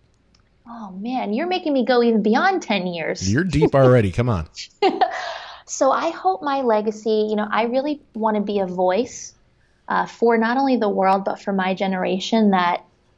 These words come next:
Speaker 1: unlocking your, your potential and living a purposeful life the way that you want to is one hundred percent possible. And I hope to just be a small piece of this beautiful world that we get to live in and creating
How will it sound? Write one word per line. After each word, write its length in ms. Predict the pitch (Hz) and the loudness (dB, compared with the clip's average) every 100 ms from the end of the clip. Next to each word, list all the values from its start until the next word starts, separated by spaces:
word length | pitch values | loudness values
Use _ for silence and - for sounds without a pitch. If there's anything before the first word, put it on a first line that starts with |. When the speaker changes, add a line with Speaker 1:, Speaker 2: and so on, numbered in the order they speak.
| - | 0
Speaker 1:
unlocking 640 | 226 240 214 214 226 196 | 4 4 2 0 -2 -2
your, 300 | 190 196 - | -2 -4 -6
your 200 | 196 196 | -4 -4
potential 640 | 196 202 185 185 - 202 | -4 -8 -6 -6 -2 0
and 240 | 196 185 180 | 0 -2 0
living 360 | 185 185 202 | 2 4 2
a 60 | 196 | 0
purposeful 520 | 196 190 190 - 185 | 0 -4 -4 -2 2
life 280 | 175 185 185 | 4 2 2
the 100 | 196 | 2
way 160 | 180 180 | 4 4
that 160 | 180 | 2
you 200 | 180 190 | 2 2
want 280 | 180 156 185 | 2 -2 -2
to 380 | 226 226 247 247 - _ | 4 4 4 0 -16 _
is 160 | 202 185 | 0 2
one 180 | 185 185 | 0 0
hundred 420 | - 190 196 - | -2 0 0 -2
percent 540 | 190 - 165 165 - | -6 -4 -4 -4 -8
possible. 600 | - 156 - 175 170 208 - _ - - | -6 -4 -2 -2 -2 -2 -10 _ -18 -4
And 200 | 190 185 | 0 0
I 160 | 202 196 | 0 -2
hope 320 | 190 208 208 | 0 -2 -2
to 80 | 214 | -8
just 300 | 180 185 - | -4 -6 -2
be 100 | 190 | -2
a 80 | 190 | -2
small 400 | 190 196 180 185 | -2 2 2 2
piece 400 | - 196 202 196 | -2 -2 -2 -2
of 260 | 190 175 | -2 -2
this 420 | 185 180 180 - - _ _ - | -2 -2 -4 -16 -20 _ _ -6
beautiful 520 | 185 214 220 214 185 | 2 4 4 2 2
world 260 | 180 185 | 2 2
that 120 | 202 202 | 0 -4
we 80 | 190 | -4
get 160 | 190 | -6
to 100 | - | -6
live 220 | 175 175 202 | -6 -4 -2
in 240 | 226 233 | 0 0
and 240 | 190 180 | -2 -6
creating 600 | - 196 185 185 175 175 | -4 0 2 2 -2 -4